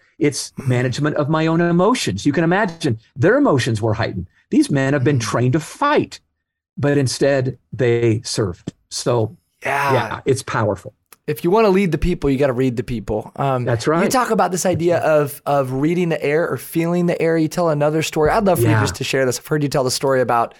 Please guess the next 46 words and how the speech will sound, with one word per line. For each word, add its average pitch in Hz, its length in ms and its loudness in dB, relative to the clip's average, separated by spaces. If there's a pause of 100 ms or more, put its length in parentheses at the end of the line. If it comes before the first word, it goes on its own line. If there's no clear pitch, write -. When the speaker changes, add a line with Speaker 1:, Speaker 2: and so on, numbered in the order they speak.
(360)
Speaker 2:
the, 131 280 4
the 117 60 0
Speaker 1:
Yeah. 127 160 4
Speaker 2:
presenter 165 640 4
who 147 140 2
didn't, 139 360 0
you 143 100 -2
know, 123 340 0
ask 135 200 0
the 143 60 6
Speaker 1:
Yes. 135 420 2 (220)
Speaker 2:
uh, 147 160 2 (140)
any 208 180 2
questions. 214 360 2 (140)
Speaker 1:
Hey. - 40 -8
Speaker 2:
Can 196 120 2
you, 190 60 2
can 190 140 0
you 185 60 2
tell 190 180 4
us 185 100 0
this 185 200 0
one? 185 200 0 (380)
Speaker 1:
Yes, 170 500 4
it's 185 200 2
a, 180 120 2 (120)
it's 180 140 2
such - 240 0
a 170 60 0
fun 139 240 -2
story. 123 300 0
I 139 60 2
hope 170 160 2
you 147 60 4
listeners 127 460 0
enjoy 120 260 0
this. 113 220 -2 (220)
Jordan 170 300 4
and 151 100 4
I 139 80 2
are 123 120 4
nerding 139 400 4
out 131 160 0
on 120 180 2
the - 80 4
stories. 147 340 2